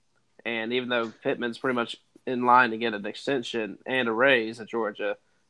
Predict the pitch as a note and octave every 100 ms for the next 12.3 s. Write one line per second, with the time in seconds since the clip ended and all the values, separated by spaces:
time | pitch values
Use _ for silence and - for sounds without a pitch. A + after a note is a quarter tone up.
0 | - _ - _ _ - B2 A2 G#2 -
1 | C3+ B2 A2+ A#2 A#2 G#2 A#2+ A#2 G#2+ A#2+
2 | G#2 - B2 G#2+ G#2 A2 G#2+ F2+ - F#2+
3 | G2+ F#2+ _ _ _ _ - B2+ C3 C3+
4 | B2 A#2 G3+ F3 B2 A2+ F2 G2+ - A#2+
5 | - - A#2+ F2+ - G#2+ G#2+ D3 C4 A3
6 | C#3+ B2+ C#3 C3 F#3+ E3 G3 F3+ D3+ B2
7 | D#3 D3+ A#2+ A2 G#2+ - _ _ _ _
8 | - B2+ C3 B2 A2+ B2+ A#2+ A2+ G#2+ G2+
9 | G2+ G2+ G2+ A2 - A#2 G2 - C3+ B2+
10 | A#2+ A2 G2+ _ _ _ _ _ _ _
11 | _ _ - B2 G#2+ - F2 - G2 D#2
12 | C#2 E2